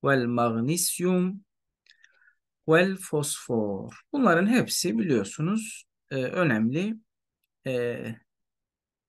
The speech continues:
maddeler. İşte kalsiyum, potasyum, magnezyum, fosfor. Bunlar bakımından zengin bir yiyecekmiş. Kema ennehu ayrıca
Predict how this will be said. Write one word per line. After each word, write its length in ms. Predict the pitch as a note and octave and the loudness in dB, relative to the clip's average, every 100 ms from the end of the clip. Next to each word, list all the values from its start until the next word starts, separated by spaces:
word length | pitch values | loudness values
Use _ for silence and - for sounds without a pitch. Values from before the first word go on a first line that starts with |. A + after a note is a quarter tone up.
| _ - | _ 0
maddeler. 720 | C#3+ C#3 - G#2+ G#2+ C#3+ F#3+ | 2 2 -2 -4 0 0 0
İşte 240 | - B2 | -8 -10
kalsiyum, 760 | - C#3+ B2+ A#2 - A2+ A2 A2 | -2 0 0 -2 -2 0 -2 -4
potasyum, 800 | - C3 C3 A#2 - A2 G#2 A2+ | -6 -4 -2 -4 -4 -6 -2 0
magnezyum, 760 | B2 B2+ B2+ A#2+ A2+ A2 G#2+ | 0 0 2 2 0 -2 -2
fosfor. 840 | A2 C3 C3 - - G#2 G#2+ - - _ _ _ _ _ _ | -2 2 2 0 -6 -6 -6 -10 -18 _ _ _ _ _ _
Bunlar 500 | C4+ A3+ F#3+ D#3+ B2 | 4 6 8 8 6
bakımından 580 | A2+ A2 A#2 A#2+ G3 A3 | 4 2 2 4 6 6
zengin 500 | F#3 F#3 F#3+ G#3 A3 | 6 6 6 8 8
bir 140 | F#3+ | 8
yiyecekmiş. 800 | F3+ E3 D3+ B2 A2+ F3 A#3 - | 6 6 4 4 -2 -2 -4 -4
Kema 400 | - F3 E3+ E3 | 0 2 4 4
ennehu 500 | - A#3+ B3 G#3 F3+ | 4 2 2 0 0
ayrıca 800 | C3 C#3 A2+ G2+ B2+ C3 F#3+ C4+ | 0 -2 -2 -6 -6 -4 -4 -6